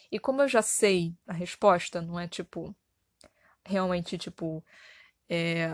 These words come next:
eu tentar chutar nem nada disso, eu acho que não vale a pena eu tentar, tipo, dar uma dica ou alguma coisa do tipo. Eu acho que usem a imaginação de vocês pra tentarem saber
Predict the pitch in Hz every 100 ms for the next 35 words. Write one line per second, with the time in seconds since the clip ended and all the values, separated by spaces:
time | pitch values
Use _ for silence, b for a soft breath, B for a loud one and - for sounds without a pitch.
0 | 156 - - 180 180 170 - 175 - 175
1 | 175 170 165 170 180 214 175 - 170 202
2 | - 214 214 202 - 196 196 202 196 -
3 | 180 175 190 185 180 - 180 175 175 170
4 | - 185 - 165 160 165 165 175 175 156
5 | 156 160 - 170 160 165 170 170 160 185
6 | - 156 - - b b b b 202 185
7 | 175 190 - 180 175 _ - 180 _ _
8 | - 180 180 185 180 185 190 196 - 180
9 | 185 190 196 175 190 190 185 180 170 180
10 | 185 180 175 - - 185 175 165 170